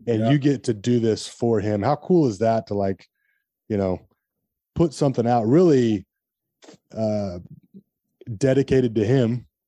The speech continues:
Speaker 1: right?
Speaker 2: Yeah.
Speaker 1: A little bit. I mean, that sounds maybe surfacey, but it, this is like you're honoring someone's, uh, passion, <laughs> you know?
Speaker 2: Honoring their passion, their sacrifice, but his story is my story. It's our story.
Speaker 1: Yeah.
Speaker 2: It's the American story of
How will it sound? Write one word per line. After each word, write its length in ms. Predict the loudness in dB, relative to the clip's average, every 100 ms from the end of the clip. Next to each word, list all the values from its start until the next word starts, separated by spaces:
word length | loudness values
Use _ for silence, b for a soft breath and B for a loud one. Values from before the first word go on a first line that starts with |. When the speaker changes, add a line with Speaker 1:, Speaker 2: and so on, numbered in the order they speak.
| _ -4
Speaker 1:
right? 260 | 0 2
Speaker 2:
Yeah. 340 | 2 0 0 -4 -6
Speaker 1:
A 60 |
little 220 | 2 2 4
bit. 240 | 2 0 -4
I 40 |
mean, 100 | -2
that 160 | 0 0
sounds 300 | -2 0 0 -2
maybe 300 | 0 0 -2 _ -6
surfacey, 560 | 0 0 0 -2 -2
but 120 | 0
it, 120 | -2 0
this 140 | 0 0
is 120 | 2
like 280 | 0 0 -8 _ _ _
you're 180 | -2 -2 -2
honoring 520 | -2 2 2 2 0
someone's, 840 | 0 0 2 2 2 0 -4 -8 _ _ _ _ _ _ _ _ -4
uh, 300 | -2 0 -2 -4
passion, 460 | -2 -2 -4 -10 _
<laughs> 420 | -20 -20 -20 -16 -6
you 80 |
know? 100 | 0
Speaker 2:
Honoring 280 | 2 4 2
their 140 | 2 0
passion, 380 | -2 -2 -2 -4
their 100 | -6
sacrifice, 1000 | -4 -6 -6 -10 -6 -4 -2 -4 -8 _
but 360 | -12 -2 -2 -2 _
his 340 | -2 0 0 -2
story 360 | -2 0 2
is 120 | 0
my 160 | -4 -10
story. 460 | -10 -4 -2 0 0
It's 140 | -2
our 220 | -4 -4
story. 340 | -6 -4 2 2
Speaker 1:
Yeah. 60 |
Speaker 2:
It's 80 | 2
the 60 | -4
American 380 | -2 -2 -4 -8
story 340 | -6 -2
of 80 | -2